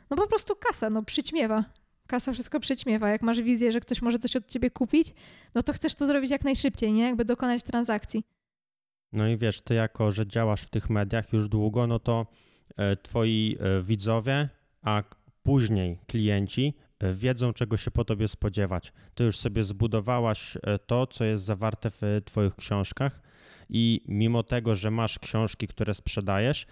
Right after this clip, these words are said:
Speaker 2: i tak dajesz dodatkowo coś za darmo. Czyli to nie jest tak, że, e, ktoś od ciebie kupuje i spadaj, tylko ktoś od ciebie kupił, ale cały czas ma jeszcze dodatkowe gratisy, które są dla wszystkich.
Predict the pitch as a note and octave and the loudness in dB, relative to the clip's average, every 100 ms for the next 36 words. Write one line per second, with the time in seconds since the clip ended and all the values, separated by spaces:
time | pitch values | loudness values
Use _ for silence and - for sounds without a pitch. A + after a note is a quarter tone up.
0 | - - - A2 B2 C#3 A2+ G2+ G#2+ A2 | -20 -12 -8 -2 0 -2 -6 -14 -4 0
1 | A#2+ A#2+ A2+ - G#2+ A#2+ A#2+ - - A#2+ | 2 2 0 -4 0 0 0 -4 0 0
2 | G2 G2 - - - G#2+ F#2 - G2 G#2 | 2 -2 -4 -8 0 0 0 -2 0 0
3 | F#2 F2+ - - _ - - A2 G#2+ A2+ | 0 -2 -4 -14 _ -4 0 2 2 2
4 | A#2+ A#2+ G#2+ - G#2+ G2 G2 G2+ - - | 2 2 0 0 -2 -2 0 0 -2 -12
5 | _ _ - - G#2 G2+ - - G2 B2+ | _ _ -12 -2 2 2 -2 -2 0 0
6 | - A#2 G#2 - - A#2+ G#2+ G#2+ - - | -2 -4 -4 -4 0 0 0 -4 -4 -2
7 | G2+ B2 C#3 A#2+ G#2 A2 A#2+ - G#2 - | 0 0 0 -2 -2 -2 -2 -2 -2 -4
8 | G2+ G#2 - G#2+ C3+ D#3 - _ - A2+ | -2 -2 0 0 4 2 0 _ -6 0
9 | G#2 - C3 B2+ A#2 - A2+ - A2 A2 | 2 2 2 4 2 2 -2 0 2 2
10 | G#2 - G#2+ G2+ - - A2 G2+ G2 G2+ | 2 0 -2 0 0 0 -2 0 0 0
11 | - A2 G#2+ - A2 G2 - G2 G2 - | 2 0 0 -2 0 -2 -2 -2 0 -2
12 | - F#2+ - E2 - | -2 -2 -2 -4 -4